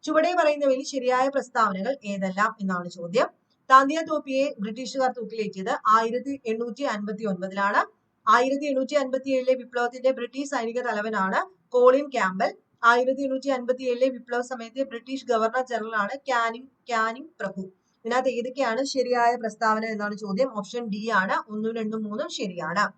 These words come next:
ഇന്ത്യൻ ജനതയുടെ മാഗ്ന കാർട്ട എന്നറിയപ്പെടുന്ന വിളംബരമാണ് ഓപ്ഷൻ സി,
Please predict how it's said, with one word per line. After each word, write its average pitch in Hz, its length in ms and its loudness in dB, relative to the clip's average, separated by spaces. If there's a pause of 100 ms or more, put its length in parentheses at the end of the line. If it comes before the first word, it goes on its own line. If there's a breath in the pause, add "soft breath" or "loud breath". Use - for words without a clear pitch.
(420)
ഇന്ത്യൻ 311 380 0
ജനതയുടെ 302 480 0
മാഗ്ന 233 460 4
കാർട്ട 202 380 2 (220)
എന്നറിയപ്പെടുന്ന 220 840 -4
വിളംബരമാണ് 220 800 0 (340)
ഓപ്ഷൻ 247 340 -2
സി, 247 260 -12